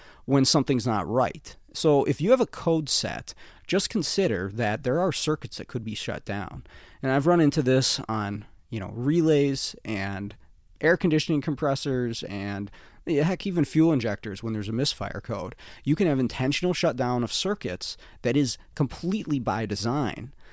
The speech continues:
So I don't wanna blame the circuit before I rule out the fact that it could be intentional shutdown of this relay. 'Cause again, the relay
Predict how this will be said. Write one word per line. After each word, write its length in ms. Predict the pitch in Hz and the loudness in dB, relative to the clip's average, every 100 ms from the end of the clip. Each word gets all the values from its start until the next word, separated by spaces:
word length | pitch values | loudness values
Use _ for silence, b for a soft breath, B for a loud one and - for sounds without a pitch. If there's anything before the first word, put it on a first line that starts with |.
| b | b
So 120 | - | 6
I 60 | 160 | 8
don't 100 | 185 | 8
wanna 140 | 175 | 6
blame 260 | 147 165 151 | 6 6 6
the 80 | 139 | 6
circuit 520 | - 160 - 123 - | 4 2 2 0 0
before 840 | 135 - - - 151 147 139 135 123 | -6 -6 -16 -6 2 4 6 4 2
I 60 | |
rule 340 | 120 113 131 117 | 2 4 4 4
out 140 | 107 | 2
the 80 | 107 | -2
fact 280 | 110 104 - | -2 -4 -4
that 100 | 98 | -8
it 80 | - | -4
could 280 | - 147 | 0 2
be 360 | 110 113 110 110 | 2 0 0 -4
intentional 600 | - 110 - 113 - 110 | -6 -6 -4 -6 -4 -6
shutdown 520 | 98 104 90 92 92 | -6 -10 -6 -6 -6
of 160 | - 101 | -6 -8
this 260 | 107 - - | -8 -8 -6
relay. 420 | 107 - 78 - | -6 -8 -12 -6
'Cause 160 | - 123 | -2 2
again, 200 | 135 123 | 4 4
the 100 | 123 | 4
relay 640 | 135 233 226 117 98 123 | 4 6 6 6 4 0